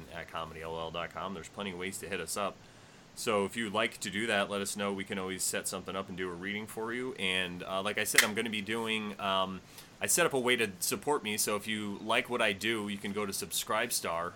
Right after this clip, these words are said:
I'm gonna have a link. I'll put it under here. And it's, uh, Subscribestar, and my username there is More Laws, More Problems. And you could support me at all different levels. It's great. I have a three dollar and thirty cent level.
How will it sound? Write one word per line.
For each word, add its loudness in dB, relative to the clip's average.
I'm -2
gonna -2
have 0
a -6
link. -2
I'll -4
put -6
it -4
under -6
here. -2
And -4
it's, -4
uh, -4
Subscribestar, -2
and -2
my 0
username 0
there -4
is -6
More 0
Laws, 0
More -2
Problems. -2
And -2
you -10
could -6
support -2
me -6
at 2
all 0
different -6
levels. 0
It's -8
great. 0
I 0
have 0
a -8
three -4
dollar 2
and 0
thirty 0
cent 0
level. -4